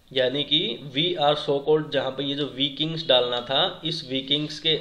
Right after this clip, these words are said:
आगे backlash और इस weakings के पीछे backlash, और double कोट viking से start में और double कोट फिर इसके बाद। अगर ऐसा करोगे तो आपके पास फिर जो output आएगा वो आएगा, "We are so called vikings from the north।"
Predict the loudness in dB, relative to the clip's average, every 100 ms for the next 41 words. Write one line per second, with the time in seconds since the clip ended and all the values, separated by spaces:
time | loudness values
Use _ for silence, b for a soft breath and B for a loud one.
0 | -2 -8 -6 0 0 0 -6 0 2 4
1 | 6 6 4 -2 -2 -2 -6 -6 -4 -2
2 | -4 -6 -4 -2 -2 -4 B B B B
3 | B -4 -2 2 2 2 -2 -4 -6 -4
4 | -6 -10 -20 -20 -20 -20 -20 -20 B B
5 | B B B B B -2 2 2 2 4
6 | 4 4 0 0 0 0 2 2 2 2
7 | 2 4 2 2 0 0 -4 2 2 2
8 | 0 2 0 -2 -6 -2 -2 -2 -6 0
9 | 2 4 2 2 2 2 2 6 6 6
10 | 0 -2 0 -2 -4 -6 -2 0 0 -2
11 | -4 -4 -2 2 2 2 0 2 2 2
12 | 2 0 0 -2 -2 0 -2 -4 -2 -2
13 | -4 -8 -4 0 0 0 -6 -10 -14